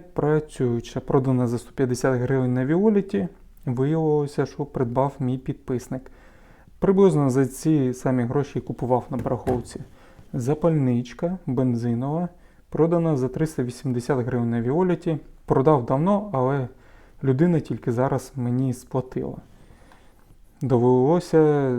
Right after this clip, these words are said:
звертатися до модератора. Монета цимбали, дві тисячі шостий рік, біометал, за чотириста гривень продана. Срібна ложка продана за тисячу вісімсот гривень. Це у нас вісімсот сімдесят п'ята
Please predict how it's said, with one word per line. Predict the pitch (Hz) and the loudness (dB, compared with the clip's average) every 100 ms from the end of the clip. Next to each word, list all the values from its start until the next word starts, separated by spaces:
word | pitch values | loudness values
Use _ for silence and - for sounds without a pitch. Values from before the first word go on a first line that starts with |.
| - | -4
звертатися | 123 123 - 139 143 131 | -4 -2 0 -2 -4 -4
до | 123 | -2
модератора. | 123 120 123 127 123 135 139 - - - - _ - - - - - - - - | 0 0 -2 -2 -2 -6 -8 -12 -20 -20 -20 _ -20 -20 -20 -20 -20 -20 -20 -6
Монета | 151 147 127 123 123 - - _ _ | 0 2 2 0 -6 -8 -20 _ _
цимбали, | - 131 120 151 180 | -4 -2 2 2 2
дві | 160 123 | 0 -4
тисячі | 120 123 - 147 | -6 -10 -6 -6
шостий | - 135 - 131 | -4 -6 -4 0
рік, | 165 185 - | 0 -2 -6
біометал, | 135 131 131 120 120 - 135 117 - | -4 0 0 0 -4 -6 -6 -8 -10
за | 175 139 | -4 -4
чотириста | 143 - 196 165 143 | -4 -4 -4 -2 -4
гривень | 127 131 123 | -2 -2 -4
продана. | 117 - 131 139 147 - - - - - - | -6 -6 -4 -4 -8 -14 -20 -20 -20 -20 -20
Срібна | - - 151 190 170 170 | -10 0 2 4 2 2
ложка | 160 151 139 - - 127 117 - - - | 2 2 2 -2 -2 0 -2 -10 -20 -2
продана | 135 131 127 123 | 0 2 0 -2
за | 117 117 | -4 -6
тисячу | - 120 - 123 | -8 -14 -12 -12
вісімсот | 120 - - 123 | -10 -12 -12 -10
гривень. | 143 147 165 202 202 - - - - - | -6 0 0 2 -2 -6 -20 -20 -20 -16
Це | - 160 | -4 -2
у | 143 | 0
нас | 147 - 147 | -2 -4 -8
вісімсот | 131 156 - 185 | -4 -4 -2 -4
сімдесят | - 135 120 156 156 - | -2 -4 -2 -2 -2 -6
п'ята | 143 143 - | -6 -6 -8